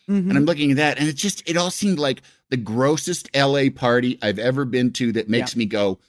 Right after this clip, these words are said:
Speaker 1: Embarrassed.
Speaker 2: "Let's just, you know, drive through Astroburger and go home," you know?
Speaker 1: Literally, I was just about to say, "Let's just leave and go
Speaker 2: Yeah.
Speaker 1: to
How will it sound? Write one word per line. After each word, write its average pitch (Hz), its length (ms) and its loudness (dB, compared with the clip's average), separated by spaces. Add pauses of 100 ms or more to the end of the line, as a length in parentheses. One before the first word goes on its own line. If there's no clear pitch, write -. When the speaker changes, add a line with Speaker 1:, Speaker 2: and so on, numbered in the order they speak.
(140)
Speaker 1:
Embarrassed. 147 440 0
Speaker 2:
"Let's 180 320 0
just, 151 500 0 (540)
you 127 100 4
know, 98 160 -2
drive 147 460 -4
through 131 160 -2
Astroburger 104 960 -2
and 90 160 -6
go 123 300 0
home," 95 680 -2
you 101 140 0
know? 98 320 -2 (120)
Speaker 1:
Literally, 269 380 2
I 240 100 2
was 254 100 0
just 294 180 0
about 277 140 0
to 254 80 -4
say, 220 160 2
"Let's 320 280 -2
just 294 300 -6
leave 196 600 4
and 170 100 6
go 175 120 6
Speaker 2:
Yeah. 190 80 6
Speaker 1:
to 208 40 0